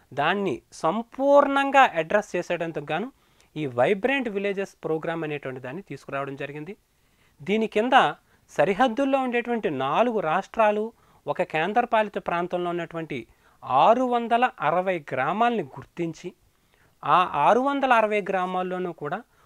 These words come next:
రూపురేఖల్ని పూర్తిగా మార్చివేసేటందుకు గాను నాలుగు వేల ఎనిమిది వందల కోట్ల రూపాయలని కేటాయించారు. అంటే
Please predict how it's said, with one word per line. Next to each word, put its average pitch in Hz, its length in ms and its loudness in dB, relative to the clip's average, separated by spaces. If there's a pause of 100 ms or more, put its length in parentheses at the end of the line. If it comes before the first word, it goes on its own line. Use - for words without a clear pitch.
(120)
రూపురేఖల్ని 208 1200 2 (260)
పూర్తిగా 254 880 -2
మార్చివేసేటందుకు 175 960 -4
గాను 156 200 -4 (800)
నాలుగు 185 520 2
వేల 202 280 2
ఎనిమిది 170 360 -4
వందల 160 220 -6
కోట్ల 196 480 -2
రూపాయలని 190 520 -2
కేటాయించారు. 127 640 -10 (720)
అంటే 170 220 -2